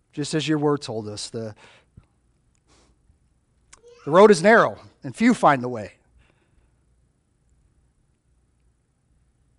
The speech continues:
The road is wide and many, many, many go the other way. Lord, I just pray that for each and every person in this room,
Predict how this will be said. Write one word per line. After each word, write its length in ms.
The 60
road 160
is 100
wide 380
and 260
many, 280
many, 320
many 320
go 160
the 160
other 200
way. 180
Lord, 180
I 120
just 260
pray 400
that 80
for 160
each 240
and 80
every 160
person 360
in 80
this 240
room, 440